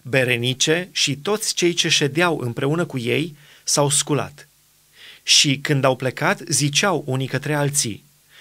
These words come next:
„Omul acesta n-a făcut nimic vrednic de moarte sau de închisoare.”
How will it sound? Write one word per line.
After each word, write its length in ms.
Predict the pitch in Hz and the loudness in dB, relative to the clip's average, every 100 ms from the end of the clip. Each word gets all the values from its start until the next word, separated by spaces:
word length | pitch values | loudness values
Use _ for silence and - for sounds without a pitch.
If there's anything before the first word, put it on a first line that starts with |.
| - - - | -20 -20 -4
„Omul 400 | - 190 220 226 | 2 2 2 0
acesta 580 | 202 180 - 160 - 175 | 0 0 0 2 0 0
n-a 140 | 156 | -2
făcut 440 | 156 165 175 151 - | -2 -2 -2 -4 -4
nimic 360 | 147 175 214 | 0 0 -2
vrednic 680 | 147 110 143 165 165 175 165 | -6 0 2 2 0 -2 -2
de 140 | 123 | -2
moarte 540 | 117 113 147 170 170 165 | -2 2 2 2 0 -2
sau 260 | - 147 | 0 0
de 240 | 147 143 147 | 0 0 0
închisoare.” 760 | 135 127 127 - 123 104 - | -4 -4 -2 0 0 -2 -8